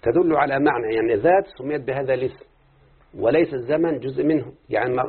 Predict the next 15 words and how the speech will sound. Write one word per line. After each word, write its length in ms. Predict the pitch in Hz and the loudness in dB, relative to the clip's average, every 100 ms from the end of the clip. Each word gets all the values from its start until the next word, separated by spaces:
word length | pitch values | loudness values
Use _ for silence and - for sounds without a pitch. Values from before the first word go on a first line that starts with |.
| - | -2
لا 220 | 135 135 | 2 2
أقول 240 | 135 139 | 0 -2
مثلًا 240 | 135 127 113 | -2 -4 -8
محمد 400 | 107 135 123 - | -6 -4 -4 -2
أمسي، 460 | 127 113 113 104 - - | -2 -2 -6 -8 -12 -10
محمد 400 | 110 131 - - | -4 -2 -2 -2
الآن، 460 | - 123 123 - - | -2 0 0 -2 -6
محمد 360 | - 120 120 | -6 -4 0
غدا. 200 | - 104 - - _ _ _ - _ - - - - _ | 0 -2 -4 -14 _ _ _ -20 _ -20 -20 -20 -20 _
أما 220 | 139 156 156 | 4 4 2
الفعل 380 | - 202 175 143 | 2 0 0 0
ما 140 | 135 | 2
وضع 240 | 143 165 | 2 2
على 240 | 147 143 139 | 2 2 2
معنى 420 | 156 151 117 101 | 2 2 -2 -4